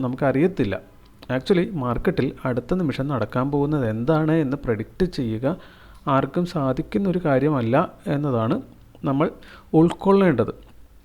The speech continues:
എന്നാൽ പല, അത് ഉൾക്കൊണ്ടാൽ നമുക്ക് actually പറഞ്ഞ രീതിയിൽ സ്റ്റോപ്പ് ലോസ് കൊടുക്കാനോ നഷ്ടം സഹിക്കാനോ ബുദ്ധിമുട്ടുണ്ടാവില്ല. പക്ഷേ അത് നമുക്ക് ഉൾക്കൊള്ളാൻ പറ്റാതെ വരുന്നത് എന്താണെന്ന് വെച്ചാൽ നമ്മുടെ അറിവില്ലായ്മ കൊണ്ടാണ്. നമ്മുടെ വിചാരം മാർക്കറ്റ് ഇങ്ങനെ ചെയ്യുമായിരുന്നു, അതെനിക്ക് എന്തോ കാരണം കൊണ്ട് മുൻകൂട്ടി അറിയാൻ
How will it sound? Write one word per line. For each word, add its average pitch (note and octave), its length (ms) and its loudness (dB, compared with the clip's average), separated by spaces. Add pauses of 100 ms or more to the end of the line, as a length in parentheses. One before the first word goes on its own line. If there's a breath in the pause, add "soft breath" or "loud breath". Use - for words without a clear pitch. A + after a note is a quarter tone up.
(380)
എന്നാൽ D#3+ 200 2
പല, D#3+ 100 4 (140)
അത് E3 140 0
ഉൾക്കൊണ്ടാൽ G3+ 520 2
നമുക്ക് F3+ 240 -2 (160)
actually E3+ 300 -2
പറഞ്ഞ E3+ 240 2
രീതിയിൽ E3 140 0
സ്റ്റോപ്പ് D3+ 280 -2
ലോസ് D3 200 0
കൊടുക്കാനോ C3+ 420 0 (160)
നഷ്ടം C3 260 -4 (140)
സഹിക്കാനോ B2 520 -2 (100)
ബുദ്ധിമുട്ടുണ്ടാവില്ല. C#3 680 0 (300)
പക്ഷേ D#3 220 -4 (420 loud breath)
അത് A#2+ 180 0
നമുക്ക് G3 240 -4
ഉൾക്കൊള്ളാൻ F3 420 -2
പറ്റാതെ F#3 320 0
വരുന്നത് F3+ 220 0
എന്താണെന്ന് D#3+ 240 0
വെച്ചാൽ E3 100 -2
നമ്മുടെ D#3 220 -2
അറിവില്ലായ്മ C#3 560 0
കൊണ്ടാണ്. A2 280 -2 (400 loud breath)
നമ്മുടെ D3 280 2
വിചാരം F3 400 2 (240)
മാർക്കറ്റ് F3 420 -2 (140)
ഇങ്ങനെ D#3+ 280 0
ചെയ്യുമായിരുന്നു, C#3+ 640 0 (220)
അതെനിക്ക് D#3 460 -2
എന്തോ D#3 160 2 (100)
കാരണം C3 360 -2
കൊണ്ട് C3 220 -2
മുൻകൂട്ടി B2+ 380 -4
അറിയാൻ A#2 240 -2